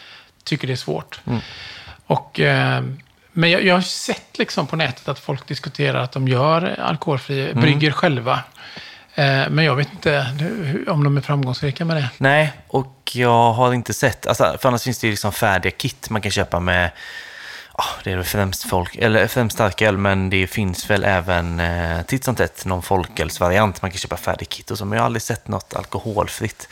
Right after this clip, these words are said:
Speaker 1: Nej.
Speaker 2: Det har inte kommit så långt än, kanske. Men man kan ju säkert, men det är, frågan är hur bra det blir.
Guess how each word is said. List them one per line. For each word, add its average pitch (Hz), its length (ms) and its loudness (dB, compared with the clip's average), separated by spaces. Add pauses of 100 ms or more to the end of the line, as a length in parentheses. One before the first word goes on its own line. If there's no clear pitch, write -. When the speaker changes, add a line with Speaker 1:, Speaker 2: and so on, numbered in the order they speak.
(280)
Speaker 1:
Nej. 139 100 2
Speaker 2:
Det 127 60 6
har 113 40 6
inte 110 100 2
kommit 101 320 0
så 104 100 0
långt 101 400 0
än, 90 200 -2
kanske. - 360 -4 (140)
Men 110 160 2
man 107 160 2
kan 147 340 0
ju 160 100 4
säkert, - 440 -2 (340)
men 110 180 2
det 104 140 4
är, 101 40 2
frågan 98 360 2
är 98 40 2
hur 92 120 -4
bra 92 180 -2
det 90 80 -6
blir. 92 280 -4